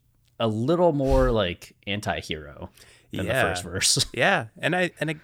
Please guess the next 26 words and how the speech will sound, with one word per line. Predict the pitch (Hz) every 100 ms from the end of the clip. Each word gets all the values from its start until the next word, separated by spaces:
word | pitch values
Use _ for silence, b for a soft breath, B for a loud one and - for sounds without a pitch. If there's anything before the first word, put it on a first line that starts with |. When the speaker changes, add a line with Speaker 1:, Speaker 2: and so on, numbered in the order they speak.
| -
Speaker 2:
I | 120
think | 131 143
that's | 139
purposely | - 135 131 - 123
done | 113 127 113 98
because | 95 101
then | 104 104
it | 104
heads | 117 120 110
into | 101 - 101 92 -
Gold | - 95 101
Digger, | 101 95
which | 90 - _
paints | - 98 -
a |
much | 87 90 -
more, | 92 90
like, | 78 - _ b b b b b _ _ -
complex | - 101 95 - - 104 123 - - -
and, | 92 90 87 85 85
um, | 82 80 78 76 82 _ _ _ _ _ _ _
I | 127
don't | 131
wanna | 104
say | - 90 -
dire, | 104 98 98 90 87 95